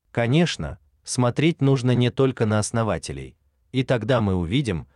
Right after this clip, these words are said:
что в определённых обстоятельствах одна единственная черта характера бывает важнее, чем все остальные. Если вы нанимаете кассира,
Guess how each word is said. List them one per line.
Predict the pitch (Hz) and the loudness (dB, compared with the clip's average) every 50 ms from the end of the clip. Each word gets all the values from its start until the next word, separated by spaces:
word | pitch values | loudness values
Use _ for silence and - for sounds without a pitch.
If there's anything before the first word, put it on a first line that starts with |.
| _ _ _ | _ _ _
что | - - - - 123 | -14 -6 -2 -2 0
в | 110 | 0
определённых | 113 95 113 117 104 117 120 123 120 113 98 82 - - | 0 0 -2 -2 0 0 0 2 2 0 0 -4 -4 -6
обстоятельствах | 87 - - - 87 82 90 107 113 - 123 113 - - 120 131 120 - - _ _ _ - | -10 -8 -6 -6 -4 -2 -2 -2 -2 -4 -6 -6 -6 -4 -4 -4 -4 -4 -12 _ _ _ -6
одна | - 117 127 120 123 151 151 | -4 -4 -2 0 2 2 2
единственная | 143 120 107 95 107 110 107 98 - - 98 92 90 87 85 | 2 2 0 0 0 0 -2 -2 -4 -4 -4 -2 -2 -2 -4
черта | - - 92 - - - 78 76 | -4 -6 -8 -6 -4 -6 -6 -6
характера | - 85 80 95 117 - - - 139 135 135 123 - _ _ _ _ - | -4 -6 -4 -4 -6 -6 -4 -2 0 0 0 -2 -4 _ _ _ _ -4
бывает | 101 120 131 123 160 170 160 143 - | 0 0 2 4 4 2 2 0 0
важнее, | 92 95 82 78 76 76 85 95 117 131 135 123 - _ _ _ | -2 -2 -2 -2 -4 -2 -2 0 0 0 -2 -4 -8 _ _ _
чем | - - 120 107 98 | -6 -2 -2 -2 -2
все | - - - 98 87 | -2 -2 -2 -2 -2
остальные. | 82 - - 98 92 87 80 71 67 65 65 - _ _ _ _ _ _ _ _ _ _ _ _ _ _ _ _ - | -4 -4 -4 -4 -4 -4 -6 -8 -10 -12 -14 -18 _ _ _ _ _ _ _ _ _ _ _ _ _ _ _ _ -8
Если | 101 101 113 139 143 - - 120 120 | -6 -2 0 0 -2 0 0 0 0
вы | 113 120 127 | 2 2 2
нанимаете | 120 117 113 110 107 104 107 101 90 85 - 90 | 4 4 2 2 2 2 2 0 -2 -2 -6 -8
кассира, | - 90 90 - - - 151 160 127 85 76 | -6 -6 -6 -4 -2 0 0 0 0 -2 -4